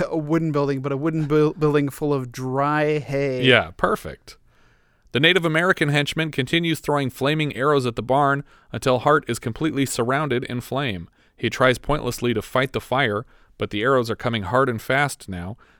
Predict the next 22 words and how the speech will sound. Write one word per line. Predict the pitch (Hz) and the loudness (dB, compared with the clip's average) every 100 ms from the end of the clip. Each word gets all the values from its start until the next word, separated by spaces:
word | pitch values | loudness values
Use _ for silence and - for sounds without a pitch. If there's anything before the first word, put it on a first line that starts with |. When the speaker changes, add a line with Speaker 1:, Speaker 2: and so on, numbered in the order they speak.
| _ | _
Speaker 2:
and | 101 98 | -6 0
Hart | 160 165 - - | 4 4 0 -10
continues | 135 117 170 165 120 | -6 0 0 0 2
dodging | 139 151 127 107 | 4 4 2 -2
them | 120 104 | -4 0
over | 117 127 120 | 0 2 0
and | 120 | 0
over. | 131 80 - _ _ _ 110 | -2 -6 -14 _ _ _ 0
Eventually, | 117 139 120 123 - | 2 2 2 0 2
everything | 139 147 147 | 0 0 -2
in | 143 | -2
the | 131 | 0
room | 151 151 | 0 0
is | 113 | -2
on | 95 | -4
fire, | - 95 107 | -4 -2 -2
including | 117 123 - 180 135 131 | -4 -6 2 4 4 0
his | 127 120 | -2 -2
sandbags | 135 139 131 127 123 | -2 -2 0 0 -2
full | - 131 | -6 -6
of | 101 | -4
gold. | 107 120 107 - | -2 -2 -4 -10